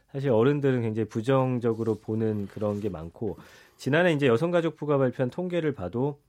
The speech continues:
고교생의 칠십구점삼 퍼센트가 에스엔에스를 하고 있고 스마트폰 중독률도 사실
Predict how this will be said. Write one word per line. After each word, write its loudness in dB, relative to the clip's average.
고교생의 0
칠십구점삼 -6
퍼센트가 -4
에스엔에스를 -4
하고 -6
있고 -10
스마트폰 -2
중독률도 -2
사실 -2